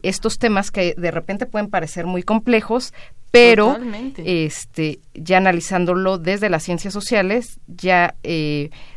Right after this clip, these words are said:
Speaker 1: son muy interesantes para ellos.
Speaker 2: Bien. A-, ahorita que hablamos de, de los chicos,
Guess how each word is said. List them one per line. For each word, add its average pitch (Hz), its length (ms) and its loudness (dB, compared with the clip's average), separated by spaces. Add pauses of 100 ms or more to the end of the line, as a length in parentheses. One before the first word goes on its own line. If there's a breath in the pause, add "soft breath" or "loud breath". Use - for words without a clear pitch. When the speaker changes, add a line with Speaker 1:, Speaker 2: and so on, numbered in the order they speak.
Speaker 1:
son 208 440 -2
muy 190 240 2
interesantes 151 560 -4
para - 180 -6
ellos. - 320 -12 (640)
Speaker 2:
Bien. 165 220 -8 (320 loud breath)
A-, 233 80 2 (120)
ahorita 262 340 0
que 285 80 -4
hablamos 226 500 -2
de, 180 320 -4
de 185 180 -4
los 185 240 -4
chicos, - 560 -8